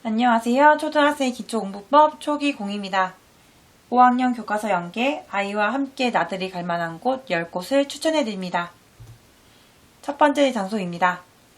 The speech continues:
서대문 형무소 역사관입니다. 연계된 교과는 사회입니다.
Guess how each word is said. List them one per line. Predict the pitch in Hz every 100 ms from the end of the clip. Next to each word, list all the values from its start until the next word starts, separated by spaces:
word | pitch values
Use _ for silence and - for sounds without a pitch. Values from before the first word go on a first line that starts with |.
| _
서대문 | - 277 285 277 285
형무소 | 247 233 226 269
역사관입니다. | 170 - 202 196 180 160 165 160 - _ _ _ _ _ _ _ _ _ _ _ _ _ _ _ -
연계된 | 208 196 202 220 220 214
교과는 | 190 - 196 226 262
사회입니다. | 277 302 311 254 180 180 170